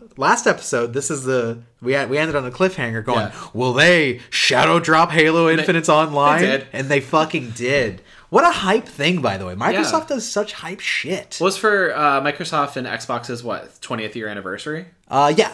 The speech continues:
Speaker 1: it was
Speaker 2: Which is
Speaker 1: twenty years of Xbox. They also had a bunch of backwards compatible games added to, uh, Xbox.
Speaker 2: Including fifty Cent, Blood in the Sand.
Speaker 1: Including fifty Cent, Blood
Speaker 2: Yeah.
Speaker 1: in the Sand.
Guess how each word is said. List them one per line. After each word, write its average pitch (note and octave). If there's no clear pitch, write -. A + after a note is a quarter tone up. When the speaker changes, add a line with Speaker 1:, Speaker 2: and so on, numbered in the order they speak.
Speaker 1:
it -
was C3+
Speaker 2:
Which -
is C#3+
Speaker 1:
twenty F3
years E3
of D3+
Xbox. D#3
They F3+
also C4+
had C#4+
a A#3
bunch A3
of G#3
backwards F#3+
compatible E3
games G2+
added F#2+
to, G2
uh, F#2
Xbox. F2+
Speaker 2:
Including A#2+
fifty D#3
Cent, G#2+
Blood F#2+
in G2
the G2
Sand. F#2
Speaker 1:
Including F3+
fifty C#3+
Cent, A#2+
Blood G#2
Speaker 2:
Yeah. F2+
Speaker 1:
in G2
the G2
Sand. F#2